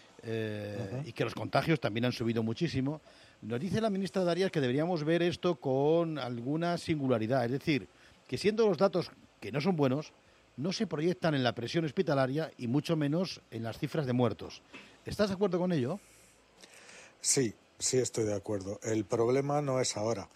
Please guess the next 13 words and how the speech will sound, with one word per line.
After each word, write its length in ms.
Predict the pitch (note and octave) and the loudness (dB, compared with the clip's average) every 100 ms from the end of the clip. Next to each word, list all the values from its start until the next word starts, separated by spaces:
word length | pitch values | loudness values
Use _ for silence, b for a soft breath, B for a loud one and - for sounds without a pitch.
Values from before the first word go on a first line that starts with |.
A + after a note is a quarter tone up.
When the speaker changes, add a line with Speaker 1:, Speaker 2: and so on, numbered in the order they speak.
| B B B B - | B B B B -10
Speaker 2:
Eh, 360 | G#2+ G#2 G#2 G#2+ | -6 -4 -4 -6
el 100 | G#2+ | -2
problema 360 | A2+ A#2 B2 | 2 2 2
es 80 | C3+ | 0
que 100 | D3+ | -2
como 200 | A#2+ A2 | -2 -4
estamos 360 | - B2+ B2+ - | -2 -2 0 -2
en 100 | A2+ | -2
plena 260 | A#2+ B2 | -2 -2
subida, 480 | A2+ A#2+ B2 B2 A#2 - _ _ B B B B B - | -4 -4 -4 -2 -4 -6 _ _ B B B B B -8
eh, 240 | G#2 G2+ | -4 -4
de 100 | F#2+ | -4
casos 480 | F#2+ B2+ - A2+ - | -2 0 0 -4 -8